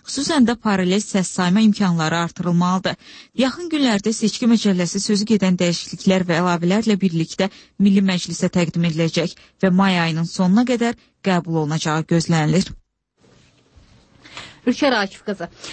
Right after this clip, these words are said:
Speaker 2: seçki məcəlləsinə daha bir dəyişiklik edilə bilər. Prezidentliyə namizədlərin təbliğat müddəti qısaldılmalıdır. Həmin müddət yüz iyirmi gündən doxsan günə endiriləcək, yəni dörd aydan üç aya. Bu haqda da radiomuzda Venesiya Komissiyasının üzvü Lətif Hüseynov məlumat verib.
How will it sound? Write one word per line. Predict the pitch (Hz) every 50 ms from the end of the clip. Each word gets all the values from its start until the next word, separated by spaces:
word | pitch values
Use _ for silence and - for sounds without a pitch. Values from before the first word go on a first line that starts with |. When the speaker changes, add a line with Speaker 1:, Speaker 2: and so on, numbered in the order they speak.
| - -
Speaker 2:
seçki | - - - 349 - - 415
məcəlləsinə | 370 330 311 320 294 277 277 277 - 294 302 277 247
daha | 254 269 285 277
bir | 247 214 226 220 208
dəyişiklik | 208 220 214 208 202 - - 220 185 214 220 214 220 214
edilə | 196 208 202 208 202
bilər. | 196 220 220 226 247 240 -
Prezidentliyə | 220 220 202 214 220 214 202 - 233 233 233
namizədlərin | 214 208 208 202 208 196 - 208 202 208 226 233 -
təbliğat | - 226 208 208 202 214 208 226 226 - -
müddəti | 202 190 180 190 196 190 - 208 190 -
qısaldılmalıdır. | 202 - - 214 196 190 180 185 185 190 190 185 185 185 180 185 175 - - - - -
Həmin | 240 226 240 247 233
müddət | 208 202 247 247 247 - - 214
yüz | 220 208 196
iyirmi | 214 208 220 226 202
gündən | 208 202 202 214 226 240 240 233 214
doxsan | 202 - - 220 208 208 190
günə | 190 190 -
endiriləcək, | 190 190 180 175 175 175 180 190 - 196 190
yəni | 208 190 196 196
dörd | 240 226 214 196
aydan | 214 196 196 202 226 233 240 254 254 -
üç | 208 - -
aya. | 185 170 156 156 - - - - - - - - - -
Bu | - 339
haqda | 339 - - 208 190
da | 185 180
radiomuzda | 208 220 226 214 240 220 214 208 269 269 254
Venesiya | 240 226 226 226 - 220 202
Komissiyasının | - 202 202 208 - 208 190 - - 190 202 214 208
üzvü | 202 - 247 277 294 294 277 - - 208
Lətif | 190 196 - 233 226 -
Hüseynov | - - 226 202 180 165 -
məlumat | 185 175 165 165 170 170 165 - -
verib. | 160 151 147